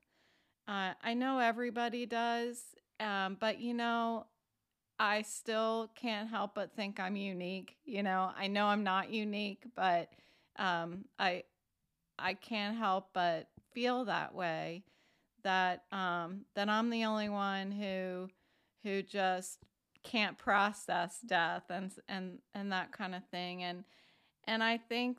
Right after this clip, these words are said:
that in this stroke recovery, I have been feeling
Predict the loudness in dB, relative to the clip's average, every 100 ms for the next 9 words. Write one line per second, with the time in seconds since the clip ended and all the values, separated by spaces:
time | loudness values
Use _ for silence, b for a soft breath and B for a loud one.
0 | -2 2 4 2 0 -6 _ _ _ _
1 | _ _ _ -8 -4 -2 -2 -4 -8 -12
2 | _ _ _ _ -8 -4 -2 -4 -8 -6
3 | -2 -2 -2 -10 -10 -4 -4 -2 -4 -2
4 | -4 -6 -8 -14 _ _ _ -2 2 2
5 | 2 -2 0 0 -2 -2 -2 0 -4 -8
6 | -6 -2 0 0 0 0 -2